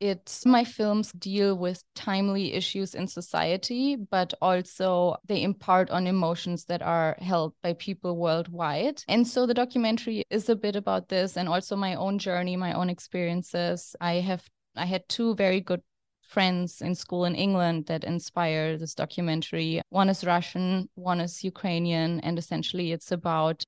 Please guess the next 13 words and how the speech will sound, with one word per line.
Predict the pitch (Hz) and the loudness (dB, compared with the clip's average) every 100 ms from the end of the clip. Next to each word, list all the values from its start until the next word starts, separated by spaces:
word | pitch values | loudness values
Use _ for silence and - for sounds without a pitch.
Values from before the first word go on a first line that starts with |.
| - | -6
it's | 185 - | -2 0
about | 175 165 - | 2 2 0
the | 175 190 | 0 2
war | 180 170 160 175 196 - | 4 4 4 2 -2 -8
that | 170 - | -8 -8
currently | - 170 170 175 175 180 175 170 | -2 0 2 0 -2 0 0 0
is | 190 180 | -2 -2
in | 180 | -2
Ukraine | 185 180 - 185 165 180 | -2 -4 0 0 2 2
and | 170 | 0
how | 175 165 | 0 -2
it | 170 | -2
affects | - 165 - - - | -2 -4 -4 -12 -14